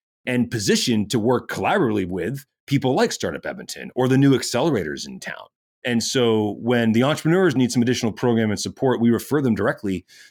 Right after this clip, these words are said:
to the appropriate group. But for the investors, those are the ones that we kind of focus on. So I think we have a, a, a niche in the market there. And then in terms of, like, long-term sustainability,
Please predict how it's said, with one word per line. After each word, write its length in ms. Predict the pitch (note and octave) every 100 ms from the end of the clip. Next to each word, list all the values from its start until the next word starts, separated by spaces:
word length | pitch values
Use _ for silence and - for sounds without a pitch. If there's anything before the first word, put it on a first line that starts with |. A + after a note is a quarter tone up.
| _
to 80 | A2+
the 80 | A2
appropriate 480 | A2 A#2+ A2 F#2+
group. 320 | G#2 C#3+ - _ _ _
But 140 | - D#3
for 100 | D#3
the 60 |
investors, 600 | C#3+ C#3 B3 - C3 G2+
those 220 | - G#3 E3+
are 40 |
the 80 | C3+
ones 220 | C3 A#2
that 100 | A2
we 120 | B2+
kind 160 | B2 G#2+
of 60 |
focus 260 | - B2+ F#2+
on. 120 | E2
So 100 | B2+
I 40 | C3+
think 160 | A3+
we 60 | A#3+
have 80 | D3
a, 160 | A2 -
a, 160 | A2+ G#2+ A#2
a 60 |
niche 360 | B2+ F#3+ A#3 F3
in 80 | C#3
the 80 |
market 400 | A#2+ F3+ G3 G#2
there. 280 | D#2+ D2 G#2+ - _ _ _ _ _ -
And 100 | C#3+
then 80 | D#3+
in 80 | C#3
terms 300 | - F#3 C#3
of, 100 | B2
like, 220 | A#2+ G2+
long-term 460 | A#2+ D#3 C#3+ C#3
sustainability, 920 | A#2+ A2+ C3 A2 F#2+ C#3+ A#2 D#2+ D#2+